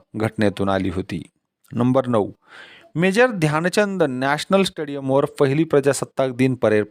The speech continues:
पार पडली आणि त्यात पंधरा हजार नागरिक सहभागी झाले होते. नंबर दहा, भारतीय राज्यघटनेबद्दल एक मनोरंजक तथ्य म्हणजे ते हिंदी आणि इंग्रजी या दोन भाषांमध्ये हस्तलिखित आहे.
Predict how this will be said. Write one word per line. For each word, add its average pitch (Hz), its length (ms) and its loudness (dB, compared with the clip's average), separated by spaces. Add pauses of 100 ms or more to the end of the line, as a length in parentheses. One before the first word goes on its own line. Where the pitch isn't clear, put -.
पार 104 220 -6
पडली 151 400 0 (440)
आणि 226 160 2
त्यात 208 240 2 (140)
पंधरा 170 320 2
हजार 156 540 2
नागरिक 113 600 -2 (200)
सहभागी 107 520 0
झाले 101 220 0
होते. 98 380 -4 (560)
नंबर 117 340 0
दहा, 127 320 -2 (960)
भारतीय 196 560 2
राज्यघटनेबद्दल 185 960 2
एक 180 160 0
मनोरंजक 175 560 2 (160)
तथ्य 180 280 -2
म्हणजे 147 240 -2
ते 143 200 2
हिंदी 156 420 2
आणि 160 200 2
इंग्रजी 135 640 0 (380)
या 151 140 4
दोन 180 300 2
भाषांमध्ये 139 600 0
हस्तलिखित 113 680 0
आहे. 90 220 -2